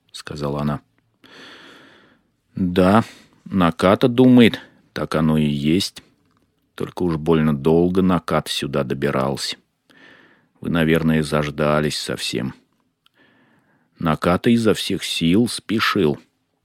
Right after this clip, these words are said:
Сайки-сан покачал головой. «Ну что вы, появись вы раньше или позже, мне, наверное,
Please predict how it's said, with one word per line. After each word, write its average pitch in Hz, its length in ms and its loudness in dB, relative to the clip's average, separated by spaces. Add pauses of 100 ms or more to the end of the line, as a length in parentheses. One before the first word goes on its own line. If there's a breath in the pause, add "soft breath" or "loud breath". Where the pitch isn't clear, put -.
(680)
Сайки-сан 80 680 -4
покачал 78 600 -2
головой. 73 600 -2 (1700 loud breath)
«Ну - 120 -8
что 110 460 4
вы, 95 140 2 (880 loud breath)
появись - 420 -4
вы 92 120 2
раньше 90 420 2
или 73 120 -4
позже, 80 500 -2
мне, 80 200 0
наверное, 76 580 -2